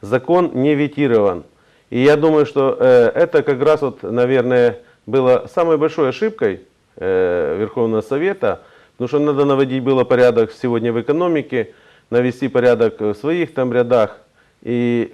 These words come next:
потом уже говорить о чём-то. Э, дело в том, что на сегодняшний день, э, вопрос, я думаю, э, двуязычный, на котором, кстати, играет, э, очень уже давно политики.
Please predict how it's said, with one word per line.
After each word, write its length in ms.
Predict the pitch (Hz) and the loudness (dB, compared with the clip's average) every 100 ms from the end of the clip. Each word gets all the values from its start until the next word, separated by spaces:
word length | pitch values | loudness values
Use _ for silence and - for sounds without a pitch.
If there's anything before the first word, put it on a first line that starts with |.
| - | -6
потом 320 | 139 196 175 | -2 0 0
уже 300 | 131 135 127 - - | 2 2 0 -4 -6
говорить 420 | 123 147 160 131 | 2 4 2 0
о 60 | 139 | -2
чём-то. 420 | - 127 110 107 | 0 0 0 0
Э, 480 | 98 58 101 101 98 | -2 -2 0 0 0
дело 200 | 127 151 | 0 0
в 40 | 151 | 2
том, 160 | 143 | 0
что 240 | 139 135 - - _ | -2 -4 -6 -14 _
на 80 | 123 | -6
сегодняшний 540 | 127 156 139 135 147 | -2 0 0 -2 -6
день, 320 | 139 180 196 - | -2 -2 -2 -2
э, 300 | 117 117 110 | 0 2 2
вопрос, 500 | 117 135 175 170 - - - | -2 -2 -2 -4 -6 -16 -6
я 180 | 120 | -4
думаю, 440 | 123 131 127 127 117 - | -2 -2 -2 -4 -6 -10
э, 460 | - 110 107 104 104 101 | -4 -2 0 0 -4 -4
двуязычный, 480 | 135 135 175 180 | -2 -2 -2 -2
на 80 | 165 | -2
котором, 420 | 160 170 208 190 175 - _ | -2 2 2 2 -4 -14 _
кстати, 420 | - 180 185 175 | -2 -2 0 -4
играет, 560 | 180 175 180 190 180 160 | -2 -2 2 2 2 0
э, 340 | 147 160 151 143 | 2 4 4 4
очень 400 | - 165 151 147 | 0 -2 0 -2
уже 200 | 143 139 | 0 0
давно 340 | 131 151 175 170 | 0 0 2 0
политики. 720 | 143 135 123 101 - 85 | 0 0 -4 -6 -12 -12